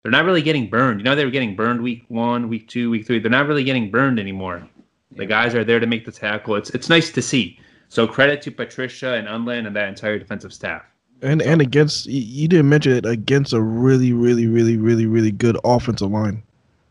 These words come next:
Speaker 3: Atlanta
Speaker 1: Oh, yeah,
Speaker 3: Falcons have
Speaker 1: both
Speaker 3: a
Speaker 1: teams.
Speaker 3: really good offensive line, and they were able to do that. Um, you know, they were able to apply pressure. They were able to stop the run. Very, very, very, very impressive. This is the defense that I've been waiting for, for Patricia this since, since the offseason.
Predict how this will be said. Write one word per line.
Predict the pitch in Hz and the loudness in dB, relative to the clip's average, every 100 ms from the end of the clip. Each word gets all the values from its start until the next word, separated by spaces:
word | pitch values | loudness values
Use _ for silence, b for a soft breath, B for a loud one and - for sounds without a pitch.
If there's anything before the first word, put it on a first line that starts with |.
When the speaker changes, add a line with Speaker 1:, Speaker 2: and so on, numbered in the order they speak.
| _ - | _ -2
Speaker 3:
Atlanta | 123 139 135 | 2 4 6
Speaker 1:
Oh, | 131 | 6
yeah, | |
Speaker 3:
Falcons | 135 98 135 | 4 2 2
have | 131 | 4
Speaker 1:
both | 117 113 | 4 2
Speaker 3:
a | |
Speaker 1:
teams. | 117 131 | 2 4
Speaker 3:
really | 147 160 151 139 | 6 6 6 4
good | 120 143 147 139 120 - - - - | 2 4 6 6 4 -4 -20 -14 -4
offensive | 127 131 135 131 117 | -2 0 -2 -4 -4
line, | 135 131 | -2 -2
and | 120 131 | 0 4
they | |
were | 143 | 6
able | 139 139 135 | 6 2 0
to | 131 | -2
do | 110 160 | 0 2
that. | 139 123 - B B B 131 | 2 2 -4 B B B -2
Um, | 131 127 131 | 0 2 2
you | 143 | 2
know, | 135 | 2
they | 139 | 2
were | 156 | 2
able | 143 | 4
to | 131 | 2
apply | 131 165 | 4 4
pressure. | 160 139 - 135 | 4 0 0 -2
They | 131 | 0
were | 139 | 0
able | 127 | -2
to | 113 | -4
stop | - 143 | 0 0
the | 151 | 2
run. | 135 131 123 127 _ _ _ _ - | 4 4 2 -4 _ _ _ _ -8
Very, | 127 170 175 170 | 2 4 6 6
very, | 151 156 147 | 6 4 4
very, | 135 143 135 | 2 0 0
very | 135 135 | 0 0
impressive. | 131 123 135 139 123 - _ b b b | 0 0 -2 -2 -6 -10 _ b b b
This | 185 170 180 | 2 2 2
is | 151 | 0
the | 143 | 0
defense | 139 156 165 156 151 | 2 0 2 2 0
that | - 104 | -2 0
I've | 135 | 2
been | 139 135 | 0 2
waiting | 147 156 143 | 2 2 0
for, | 156 156 156 - b b b b b b b | 0 0 0 -4 b b b b b b b
for | - 151 | -2 0
Patricia | 135 131 151 156 | 2 2 2 2
this | 143 143 - | 2 0 -2
since, | - 160 151 - | -2 0 0 -4
since | - 151 | -2 0
the | 139 | 4
offseason. | 151 160 170 160 160 | 4 4 2 0 0